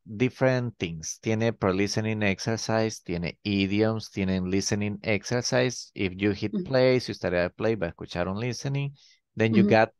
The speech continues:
Speaker 1: to choose the answers, va a escoger las respuestas de acuerdo al listening.
Speaker 2: Ujú.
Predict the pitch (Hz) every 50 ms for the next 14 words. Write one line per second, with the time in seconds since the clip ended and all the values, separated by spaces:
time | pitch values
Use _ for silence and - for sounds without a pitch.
0 | _ _ _ _ - - 120 101 - - 123 123 123 110 110 107 98 95 95 101
1 | 101 101 101 - - 147 151 147 - _ - - 87 82 - - 85 80 82 78
2 | 78 85 87 82 92 95 95 - - 113 107 95 - - 127 123 - - - -
3 | - - 80 85 98 110 120 110 104 - 139 143 156 160 160 - _ _ _ _
4 | _ - - _ _ _ - 196 180 208 -